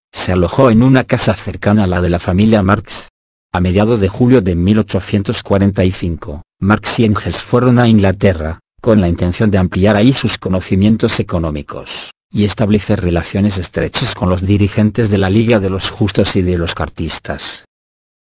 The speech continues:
Poco después de su regreso al continente, constataron que en el movimiento comunista se habían propagado ideas,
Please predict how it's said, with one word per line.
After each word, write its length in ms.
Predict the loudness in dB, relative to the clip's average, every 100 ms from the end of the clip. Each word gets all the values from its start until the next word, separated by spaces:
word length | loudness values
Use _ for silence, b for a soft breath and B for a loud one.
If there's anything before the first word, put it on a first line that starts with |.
| -2
Poco 240 | 0 2
después 360 | 0 -2 -2 0
de 80 |
su 200 | 0 0
regreso 440 | 0 2 2 2 2
al 120 | 2
continente, 800 | 0 -2 0 0 0 -2 -10 -14 -20 -4
constataron 640 | -4 -2 -2 0 2 2
que 140 | 2 2
en 80 |
el 100 | 2
movimiento 680 | 0 0 -2 0 2 2 0
comunista 520 | -2 0 0 0 -4
se 120 | -4 -4
habían 280 | -2 -2
propagado 580 | 0 0 2 2 2 4
ideas, 540 | 2 2 2 0 -4